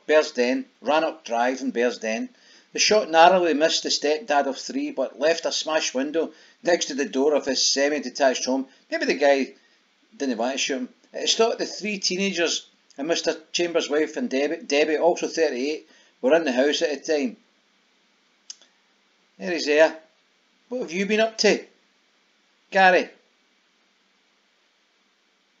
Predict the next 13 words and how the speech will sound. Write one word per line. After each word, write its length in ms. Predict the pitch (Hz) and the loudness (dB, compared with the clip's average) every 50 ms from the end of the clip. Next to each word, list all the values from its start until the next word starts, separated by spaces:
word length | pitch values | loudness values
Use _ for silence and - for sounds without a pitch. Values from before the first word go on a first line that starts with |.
| _ _ _ _ _ _ _ _ _ _ _ _ _ _ _ _ _ | _ _ _ _ _ _ _ _ _ _ _ _ _ _ _ _ _
The 80 | - 147 | -10 -4
gunman 500 | - 233 247 254 240 220 180 143 123 - _ _ _ _ | -2 0 0 2 0 0 -2 -4 -8 -16 _ _ _ _
who 80 | - 135 | -8 -4
blasted 420 | 135 147 170 202 190 - 202 175 | 0 2 2 2 2 2 0 0
a 20 | 143 | 0
shotgun 420 | - - 175 180 196 156 170 175 | 0 2 2 2 0 0 -2 -4
at 100 | 185 160 | -4 -6
the 60 | - | -6
prison, 440 | - - 170 180 165 160 170 156 - _ _ _ _ _ _ _ - | -4 -2 -2 -2 -2 -4 -10 -14 -16 _ _ _ _ _ _ _ -14
it 80 | - 135 | -14 -12
was 100 | 127 135 | -10 -8
a 60 | 123 | -6
shotgun. 520 | - - 180 202 214 196 208 190 143 - | -4 -4 -4 -4 -4 -6 -8 -10 -10 -12